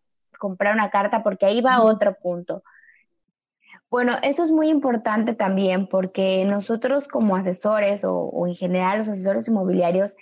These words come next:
Speaker 1: hay veces que nos cerramos a vender este tipo de inmuebles. Y lo digo por experiencia. A mí me pasó, le dije, "Evelyn, esto está súper difícil".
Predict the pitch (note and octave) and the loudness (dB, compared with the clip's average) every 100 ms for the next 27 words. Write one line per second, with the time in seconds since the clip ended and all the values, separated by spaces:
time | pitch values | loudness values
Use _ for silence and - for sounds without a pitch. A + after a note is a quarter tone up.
0 | - _ _ _ _ - C4 D#4+ D#4 C4+ | -20 _ _ _ _ -8 -2 0 2 0
1 | B3+ G#3 G#3+ - G3+ G3+ G3+ G3+ G3+ A3+ | 0 -4 -4 -4 -2 -2 -2 -2 0 0
2 | A3 G3+ G#3 - G3 G3+ F#3+ F#3+ G3+ G#3+ | 0 0 -2 -4 -4 -2 0 0 0 -2
3 | G3+ - F#3 F3+ F3 E3+ F3+ G#3 A3+ F#3+ | -8 -8 -6 -2 -2 0 0 2 2 0
4 | E3+ F3+ - G3 F#3+ G#3 C#4+ E4 C#4 G3+ | -2 -6 -4 0 2 2 0 0 0 0
5 | F3+ - F3+ F#3 F3+ F3 F#3+ B3+ A3+ G#3 | -2 -4 -2 0 -2 -2 0 -2 -2 -2
6 | G3+ G3 A3 B3 C4 C4 C4 C#4 C4+ C#4 | -2 -2 -2 0 2 2 0 -2 -2 -2
7 | C#4+ C#4+ G#3 G3 F#3+ - A#3 G#3 F#3 | -2 -2 -4 -4 -6 -4 -4 -2 -4